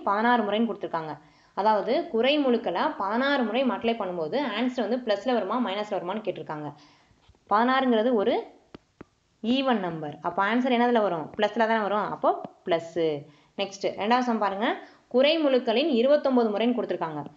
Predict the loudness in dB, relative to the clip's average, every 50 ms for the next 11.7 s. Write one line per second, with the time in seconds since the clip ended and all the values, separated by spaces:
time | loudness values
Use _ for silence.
0 | _ _ _ _ -4 0 0 2 2 2 0 -2 -2 -2 -2 2 2 2 2 2
1 | 2 2 0 0 -2 -2 -2 0 2 2 4 4 4 2 2 2 0 0 0 0
2 | -2 -2 0 0 0 0 0 0 0 0 0 0 -2 -4 -4 -4 -4 -2 0 0
3 | 0 0 0 -2 -2 -2 -2 -2 -2 -2 -2 -4 -2 -2 0 0 0 0 0 -2
4 | -4 -4 -4 -4 -6 -6 -6 -6 -6 -6 -6 -6 -6 -6 -8 -8 -8 -10 -10 -10
5 | -10 -10 -12 -14 -18 -20 -20 -20 -6 -2 0 2 4 2 2 2 2 2 2 4
6 | 4 4 4 4 4 2 2 0 0 0 2 2 4 4 4 4 4 2 2 2
7 | 2 2 2 2 0 -2 -2 -4 -4 -6 -6 -8 -16 -20 _ _ -20 -20 _ _
8 | _ _ _ _ _ _ _ -20 -20 _ _ -4 -2 0 0 0 2 2 0 0
9 | 0 0 0 2 2 2 2 2 0 0 0 -2 -2 -4 -4 -2 -2 0 -2 -2
10 | -2 -4 -6 -6 -8 -10 -12 -14 -18 -20 _ _ _ _ _ _ _ _ _ _
11 | -10 -6 -4 -2 -2 -2 -2 -4 -4 -4 -6 -8 -12